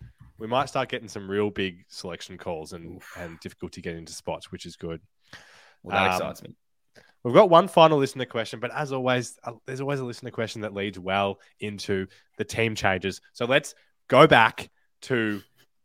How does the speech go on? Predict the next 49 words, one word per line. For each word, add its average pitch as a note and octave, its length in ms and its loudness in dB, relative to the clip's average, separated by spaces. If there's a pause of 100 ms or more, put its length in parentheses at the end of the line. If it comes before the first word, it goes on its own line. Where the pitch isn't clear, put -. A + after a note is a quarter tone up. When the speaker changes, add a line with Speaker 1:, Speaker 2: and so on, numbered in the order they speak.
(240)
Speaker 1:
Ian's, D#3 600 2 (400)
when, B2+ 280 -6
this C3 220 -4
needs F#2+ 340 -6
a - 20 -18
sting. F2+ 380 -16 (340)
Speaker 2:
This B2+ 240 -4
needs B2 120 6
a C#3 80 6
Speaker 1:
Ian's C#3+ 140 4
Speaker 2:
sting. A#2+ 120 2
Speaker 1:
opposition B2 540 -2
analysis. G#2 760 -2 (320)
Um, F#2+ 480 -4 (140)
this A2+ 180 -10
is A#2+ 140 -8
where A2 280 2
Ian G2+ 380 -2 (540)
goes A#2+ 260 2
deep. A#2+ 400 -4 (400)
Maybe F#3+ 200 -12
not G3+ 160 -4
everybody E3+ 360 -4
knows C#3+ 400 0
what D3+ 140 -4
the C3+ 80 -6
Lions A#2+ 360 -2
are A#2 100 -6
all A2+ 140 -4
about. G#2 340 -4 (120)
How, D#3 340 -6
how C3 180 -8
are C#3+ 40 -6
they C#3+ 120 -4
going? A#2 460 -4
What A#2+ 160 -2
are B2 40 0
we A#2+ 160 -2
gonna G#2+ 200 -4
what F#2 160 -6
out, E2+ 200 -6 (120)
watch G#2 220 -6
out F#2 200 -2
for? F2+ 240 -8
How A#2+ 220 2
would G#2 200 -4
they F#2+ 160 -2
beat E2+ 220 -6
us? - 320 -16